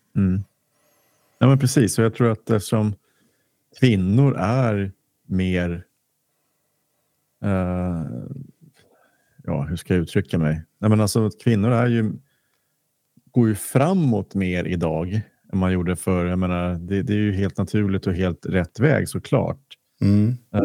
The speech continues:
Speaker 1: men jag, men jag tror, och det är väldigt tydligt också om man tittar på, på statistiken, vad var det? Tjugotjugo var det väl femtiosju procent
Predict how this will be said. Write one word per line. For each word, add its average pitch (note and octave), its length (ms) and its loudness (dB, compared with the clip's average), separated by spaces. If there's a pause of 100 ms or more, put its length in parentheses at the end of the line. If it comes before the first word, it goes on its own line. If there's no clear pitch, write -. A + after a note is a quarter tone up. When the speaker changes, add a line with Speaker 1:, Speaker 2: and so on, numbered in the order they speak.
(320)
Speaker 1:
men G2+ 100 0
jag, G2+ 100 2 (160)
men G2+ 120 0
jag G2 120 0
tror, G2+ 240 0
och G2 80 0
det G#2+ 100 2
är G#2+ 60 2
väldigt G2+ 260 0
tydligt G#2+ 300 0
också G2 180 -2
om G2 40 0
man F#2 60 0
tittar G2+ 220 -2
på, G#2+ 320 0 (180)
på G#2 80 0
statistiken, F#2 720 -2
vad F2+ 80 0
var F2+ 100 2
det? E2 80 0
Tjugotjugo F#2+ 720 0
var F2+ 120 2
det F2 60 0
väl E2+ 160 -2
femtiosju F2+ 500 0
procent F#2 520 -2